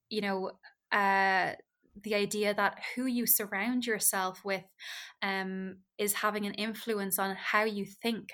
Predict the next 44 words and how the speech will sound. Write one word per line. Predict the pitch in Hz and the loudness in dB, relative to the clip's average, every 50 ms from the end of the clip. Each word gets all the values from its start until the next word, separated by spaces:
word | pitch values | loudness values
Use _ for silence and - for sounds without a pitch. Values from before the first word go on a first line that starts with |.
| - - | -8 -6
about | - 196 196 185 190 190 190 - - | -6 -4 -2 -2 -4 -4 -4 -2 0
your, | 196 190 190 185 185 185 - - - _ - 208 | 0 2 2 0 -2 -4 -12 -20 -20 _ -14 -10
about | 196 196 185 190 190 - - | -6 -4 -4 -4 -4 -4 -4
your, | 196 190 185 185 185 185 185 180 - _ - | -2 -2 -2 0 0 0 -2 -4 -6 _ -8
about | 196 185 185 190 190 190 | -8 -6 -4 -4 -4 -4
your, | 190 196 196 - | -6 -8 -6 -2
what, | 214 214 - | -2 0 0
and | 202 202 196 | 0 -2 -2
what | 196 208 226 - | 0 0 0 0
you | 214 202 | -2 -6
feel | 196 - - - 226 233 233 | -8 -8 -6 -4 -2 -2 -2
about | 214 214 196 185 | 0 0 -2 -2
your | - 190 | -2 0
sexuality. | - - 196 - - - 208 190 196 196 196 185 - - 190 - - - - - - - | 0 0 0 -2 -4 -4 -2 0 0 -2 -2 -4 -8 -10 -12 -12 -10 -10 -8 -8 -8 -6
And | 214 202 - | 0 2 2
so, | - 220 202 202 196 196 202 - - - | 4 4 4 2 2 0 -2 -4 -6 -6
you | 220 214 | -4 -2
know, | 202 196 190 196 - | -2 0 -2 -4 -4
you'll | - 208 208 202 208 208 202 - - - | -4 -4 -2 0 0 -2 -2 -4 -10 -12
watch, | - 208 202 208 202 202 - - - - - | -8 -4 -2 0 0 0 0 0 -2 -2 -2
you | 214 | -2
know, | 202 196 190 196 - | -2 -2 -2 -4 -4
if, | - 202 196 - - - - | -4 -8 -8 -8 -12 -12 -8
if | - | -2
someone, | - - - 214 202 202 202 196 196 190 196 - - - - _ - 202 | 0 0 2 2 0 -2 -2 -4 -4 -6 -8 -14 -20 -20 -20 _ -6 -4
um, | 196 190 190 190 190 185 190 190 190 - - | -4 -2 -4 -4 -6 -8 -8 -10 -10 -8 -6
like, | 190 185 185 | -6 -8 -6
kisses | - - - 214 - 196 190 | -6 -6 -4 -4 -4 -4 -4
a | 202 | -6
boy | 170 196 185 185 185 | -4 -4 -2 -2 -2
or | 180 180 | -2 -4
kisses | 175 - 220 202 - - | -4 -4 0 0 0 0
a | 185 | -2
couple | - - - 185 - 196 190 | -6 -8 -8 -8 -6 -4 -6
of | 185 175 | -6 -4
boys, | - 185 180 180 185 185 - - | -4 -4 -4 -2 -2 -4 -4 -4
and | 196 | -4
then | 196 190 202 202 202 | -4 -4 -4 -4 -4
they | 202 | -4
might | 196 196 196 202 | -4 -4 -4 -4
get | 196 185 | -8 -10
called | - - - 190 190 190 | -10 -8 -6 -6 -4 -2
a | 185 | 2
slut, | - - - 208 190 175 180 - | 4 4 4 2 0 -2 -4 -6